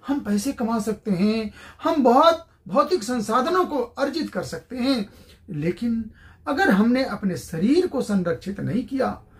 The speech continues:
तो समझ लीजिए कि वास्तविक रूप से अपने जीवन का आनंद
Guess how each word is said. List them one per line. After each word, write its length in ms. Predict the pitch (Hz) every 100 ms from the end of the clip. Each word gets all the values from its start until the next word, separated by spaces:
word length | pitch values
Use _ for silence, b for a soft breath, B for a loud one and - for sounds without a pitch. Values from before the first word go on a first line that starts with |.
| b b -
तो 80 |
समझ 300 | 120 - 147 202
लीजिए 280 | 190 202 202
कि 320 | 208 208 202 B B B
वास्तविक 720 | 135 120 240 254 - 370 381 185
रूप 160 | 175
से 160 | - 175
अपने 260 | 160 160 143
जीवन 360 | 117 190 220
का 140 | 202 165
आनंद 600 | - 135 131 196 277